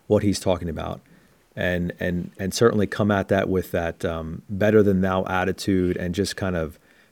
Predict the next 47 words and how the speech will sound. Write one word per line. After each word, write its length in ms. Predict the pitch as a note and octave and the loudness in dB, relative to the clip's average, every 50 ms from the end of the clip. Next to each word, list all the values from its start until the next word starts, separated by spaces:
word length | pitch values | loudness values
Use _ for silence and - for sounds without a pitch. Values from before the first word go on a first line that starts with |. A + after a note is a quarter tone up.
| _ _ | _ _
drive, 540 | - G2 G2 G2+ G2+ G2+ G2+ G2 F#2 F#2+ G2+ - - D#3 - - - - | -4 0 2 2 4 4 4 2 0 -2 -6 -14 -18 -18 -18 -18 -18 -2
drive 300 | A#2 A#2+ C3 B2 A#2+ A#2 | 4 6 8 8 8 6
home 180 | - B2 A2+ G#2+ | 6 4 4 4
the 80 | G2 F#2+ | 2 2
fact 340 | - G#2+ F#2+ F#2 - - | 2 2 2 2 0 0
that 220 | - F#2+ F2 F2 - - _ _ _ _ _ _ _ _ _ | 0 0 0 0 -4 -10 _ _ _ _ _ _ _ _ _
he 160 | - C3+ C#3 | 6 6 8
went 160 | B2+ A#2+ G#2+ A2 | 8 8 6 4
to 60 | G2+ | 0
school 260 | - - A#2+ G#2+ G2+ | 0 2 4 4 4
and 140 | F#2+ F2+ F2+ | 4 4 2
you 100 | F#2 F2 | 2 2
didn't 380 | E2 F#2 E2+ D#2+ E2+ F2 - - | 2 0 0 0 -2 -6 -6 -6
and, 420 | - F2 E2+ E2 E2 D#2+ E2 E2+ - _ - - _ _ _ _ - - _ - | -6 -6 -4 -6 -6 -8 -10 -12 -14 _ -20 -20 _ _ _ _ -20 -20 _ -8
and 140 | F#2+ F2+ F2 | -6 -6 -4
all 180 | E2+ E2 D#2+ D2+ | -4 -4 -4 -4
that. 240 | E2 D#2 D#2+ - - _ _ _ _ _ _ _ _ _ _ _ _ _ _ _ _ - | -4 -6 -6 -8 -12 _ _ _ _ _ _ _ _ _ _ _ _ _ _ _ _ 2
Does 140 | A#2+ A2+ G#2+ | 4 6 8
that 160 | C3+ C#3 D3 | 6 6 6
make 180 | D#3 D3 - - | 4 2 2 2
you 80 | D#3 | 0
feel 260 | - - C3 C3+ C#3 | 2 6 8 10 10
better 280 | A#2+ G#2 G#2 G#2+ A2+ A2+ | 10 8 6 6 6 4
about 240 | G#2+ G2 G#2 G#2 F#2 | 6 6 4 4 4
him 120 | A2 G#2+ | 2 2
doing 200 | G2+ G#2+ G#2 G2+ | 4 4 4 4
the 60 | G2 | 4
operation? 680 | F#2 F#2 F#2 - - F2+ F2+ F2+ F2 - G2 F#2+ F2+ F2+ _ _ _ _ _ _ _ _ _ _ _ _ _ _ _ _ _ _ _ | 2 2 0 0 0 2 2 2 0 0 -4 -6 -6 -8 _ _ _ _ _ _ _ _ _ _ _ _ _ _ _ _ _ _ _
It, 140 | - A2+ - | -6 -4 0
it 120 | - A#2 A#2+ | 2 4 6
makes 280 | C3 C3 C3 B2 - | 8 8 8 6 6
you 140 | B2+ A#2+ A2+ | 4 4 6
feel 180 | A#2 - B2+ A2+ | 8 8 8 8
like 180 | A2 G#2 G2+ | 8 8 6
maybe 260 | - A2 A2+ A2+ A2 G#2+ | 6 6 6 6 6 6
he 60 | G#2+ | 6
knows 240 | A2 A2 G#2+ G#2 - | 6 6 4 4 4
what 120 | G2+ F#2 | 2 0
he's 140 | F2 E2 - | 0 0 2
doing, 460 | - A2+ A#2+ A#2+ G2 F2+ F2+ F#2 F#2+ - - - _ _ _ _ | 4 4 6 6 6 4 2 0 -2 -6 -12 -20 _ _ _ _
but 100 | - A2 | 4 4
it 80 | A2 F#2+ | 6 8
doesn't 300 | G#2 A#2+ A#2 B2+ C3+ B2 | 8 8 8 6 6 6
make 180 | A#2 A2+ A#2 | 6 4 4
you 80 | - G#2 | 2 0
feel 260 | G2 - A2 A2 G#2 | 2 4 6 6 6
like 300 | F#2+ F#2+ F#2 F2+ - - | 6 6 4 2 0 -4